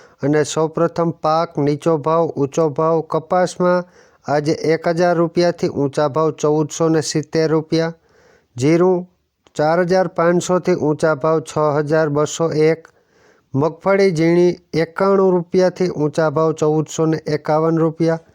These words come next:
મગફળી જાડીની વાત કરીએ તો આઠસો ત્રીસથી ઊંચા ભાવ ચૌદસો ને સિત્તેર રૂપિયા, ચણા છસો છાસઠથી ઊંચા ભાવ અગિયારસો ને સિત્તેર રૂપિયા,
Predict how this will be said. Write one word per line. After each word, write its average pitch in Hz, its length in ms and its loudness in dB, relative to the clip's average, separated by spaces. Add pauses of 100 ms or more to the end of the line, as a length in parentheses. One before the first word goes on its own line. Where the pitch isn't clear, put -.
(460)
મગફળી 185 460 0
જાડીની 156 520 0
વાત 175 300 0
કરીએ 165 280 0
તો 160 160 -4 (120)
આઠસો 156 460 -2
ત્રીસથી 180 560 -2
ઊંચા 160 420 0
ભાવ 156 200 0
ચૌદસો 156 540 -2
ને 160 120 0
સિત્તેર 156 460 -4
રૂપિયા, 165 400 -2 (640)
ચણા 185 480 2 (100)
છસો 175 480 -2
છાસઠથી 180 840 -2
ઊંચા 151 420 -2
ભાવ 151 240 -2 (140)
અગિયારસો 151 520 -2
ને 156 140 0
સિત્તેર 156 460 -4
રૂપિયા, 165 440 -2